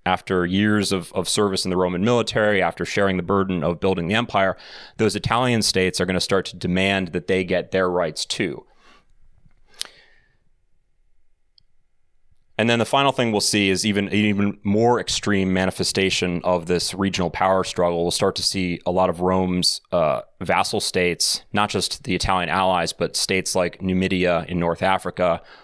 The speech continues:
or some of the Spanish tribes actually break away, uh, in, in the case of the Spanish tribes breaking away under Roman le-, under a, a dissident Roman politician and try to form their own, uh, country outside of, uh, Roman control.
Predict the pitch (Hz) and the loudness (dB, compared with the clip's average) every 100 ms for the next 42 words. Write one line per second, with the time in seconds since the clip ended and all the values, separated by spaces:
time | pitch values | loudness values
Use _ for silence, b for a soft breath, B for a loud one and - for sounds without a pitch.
0 | B B 92 90 87 87 - 92 90 - | B B 0 2 2 2 0 -2 -2 -2
1 | 95 98 95 - 90 87 85 82 b b | -2 0 0 -2 0 0 0 -6 b b
2 | b - 98 - 87 101 101 98 90 95 | b -2 -2 -2 -4 0 0 -2 0 2
3 | 92 87 82 b b b - 85 85 87 | 2 0 -4 b b b -4 0 0 0
4 | 90 90 92 101 95 92 85 - 92 90 | -2 -2 -2 -2 -2 -4 -6 -2 -2 -2
5 | - 87 85 - 92 90 87 90 87 87 | -2 -2 -2 -2 -2 0 0 2 2 0
6 | 92 90 87 90 90 87 92 95 90 90 | 0 0 0 -2 -2 -2 -4 -2 0 2
7 | 85 80 82 82 80 - _ _ - 101 | 0 -2 -2 -4 -4 -10 _ _ -6 -2
8 | - 95 85 92 90 82 87 82 - 95 | 0 -2 0 -2 -2 -2 -2 -2 -2 -4
9 | 90 82 85 90 85 - 90 85 82 90 | -2 -4 -2 -2 -2 -2 -2 -2 -2 0
10 | 87 85 78 - 85 82 - 92 - 82 | 0 -2 -4 -4 -2 -2 -4 -4 -2 -2
11 | 87 - 92 90 85 - 87 85 87 85 | -2 0 0 0 -2 -4 -2 0 0 -2
12 | 82 78 - 80 - | -4 -6 -2 -2 -4